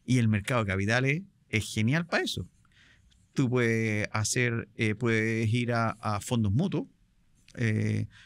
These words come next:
y tienes un abanico completo, no necesitáis grandes sumas de dinero. Con cincuenta lucas en un depósito,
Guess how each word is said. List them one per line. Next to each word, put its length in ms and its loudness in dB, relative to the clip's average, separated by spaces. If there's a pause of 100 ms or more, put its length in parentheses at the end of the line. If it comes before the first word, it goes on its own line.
(180)
y 160 0
tienes 320 0
un 80 0
abanico 360 0
completo, 640 -2
no 140 2
necesitáis 640 0
grandes 380 0
sumas 280 -2
de 80 -2
dinero. 280 -2
Con 100 0
cincuenta 420 0
lucas 320 2
en 100 2
un 120 0
depósito, 760 -2